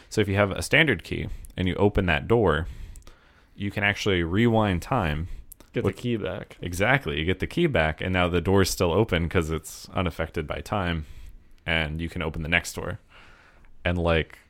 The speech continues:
Speaker 1: when I figured that out initially, I was like, "Oh, snap. This is Zawardo," <laughs> right?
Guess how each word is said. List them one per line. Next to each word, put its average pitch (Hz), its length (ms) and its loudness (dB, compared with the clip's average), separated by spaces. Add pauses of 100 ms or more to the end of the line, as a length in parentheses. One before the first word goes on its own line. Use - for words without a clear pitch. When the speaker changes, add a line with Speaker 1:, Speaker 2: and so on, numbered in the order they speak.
Speaker 1:
when 107 140 6
I 110 40 6
figured 110 280 4
that 87 140 6
out 85 160 6
initially, 80 360 -2
I 78 40 0
was 76 80 -4
like, 78 200 -2
"Oh, 92 480 6
snap. 80 580 0 (960)
This 87 260 -2
is 90 100 -4
Zawardo," 85 1000 4
<laughs> - 20 0
right? 156 1080 8